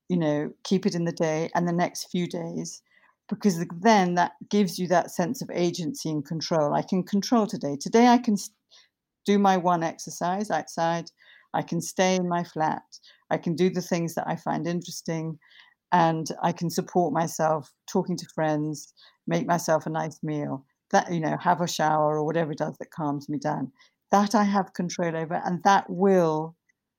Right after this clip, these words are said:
lev-, lower the level of panic. So one of the exercises I use with people with panic is if you close your eyes and you imagine a television screen and you see the image,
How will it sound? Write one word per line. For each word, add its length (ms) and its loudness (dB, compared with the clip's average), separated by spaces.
lev-, 380 6
lower 460 6
the 100 -2
level 340 0
of 140 -10
panic. 340 -6
So 160 4
one 320 6
of 160 2
the 320 0
exercises 760 -2
I 100 0
use 460 -2
with 160 -8
people 300 -6
with 220 -8
panic 460 -2
is 140 0
if 220 2
you 160 -2
close 340 4
your 180 2
eyes 600 0
and 320 2
you 140 0
imagine 400 4
a 40 0
television 560 -2
screen 600 -4
and 180 2
you 140 -2
see 320 2
the 180 -4
image, 560 -2